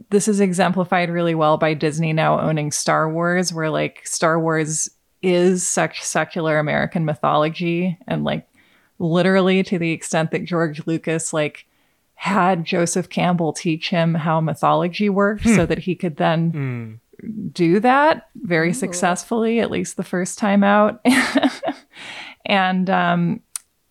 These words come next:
Speaker 1: you know, we talk a lot about the media landscape that we inevitably end up with when a handful of corporations control almost all of the information and narrative that we are able to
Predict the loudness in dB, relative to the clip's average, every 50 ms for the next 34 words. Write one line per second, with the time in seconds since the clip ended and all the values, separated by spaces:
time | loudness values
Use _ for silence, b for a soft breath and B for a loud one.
0 | _ _ _ _ _ _ _ _ _ -2 2 2 2 2 2 0 0 0 0 2
1 | 2 2 2 2 0 0 2 2 2 2 2 2 2 2 2 0 -2 -8 -12 -12
2 | -12 -10 -8 -6 -2 2 4 4 6 6 4 6 4 6 4 4 4 4 4 2
3 | 2 0 -2 -2 -2 -2 -2 -2 -2 -2 -2 0 0 2 2 2 2 0 -2 -4
4 | -2 -2 -2 -2 -2 -2 -2 0 0 2 0 0 0 0 -2 -2 -2 -2 -2 -2
5 | -2 0 0 -2 0 0 -2 -2 -2 -4 -4 -4 -4 -4 -4 -4 -2 -2 -2 -2
6 | -2 -2 -2 -2 -4 -4 -4 -4 -2 -4 -4 -4 -4 -4 -4 -4 -4 -4 -2 0
7 | 2 2 4 2 2 2 2 2 2 2 0 0 0 0 0 0 0 0 -2 -2
8 | -4 -4 -4 -4 -4 -4 -4 -4 -2 -4 -4 -4 -4 -4 -4 -4 -2 -2 0 0
9 | 0 0 0 0 0 0 0 0 0 0 -2 -2 -6 -6 _ -2 -2 -2 -2 -2
10 | -2 -2 -2 -2 -2 -2 -2 -4 -4 -4 -4 -4 -4 -2 -2 -2 -4